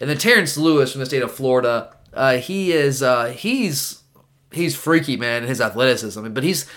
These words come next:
I'm not sure, he's listed as an outside linebacker, but when I turn on the tape, I'm like, "Dude, you don't look like an outside linebacker. You don't really play outside linebacker." I mean, he's six one, about two hundred pounds. He's,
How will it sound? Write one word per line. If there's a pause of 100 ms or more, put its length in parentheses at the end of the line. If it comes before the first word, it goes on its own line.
(140)
I'm
not
sure,
he's
listed
as
an
outside
linebacker,
but
when
I
turn
on
the
tape,
I'm
like,
"Dude,
you
don't
look
like
an
outside
linebacker.
You
don't
really
play
outside
linebacker."
I
mean,
he's
six
one,
about
two
hundred
pounds. (640)
He's,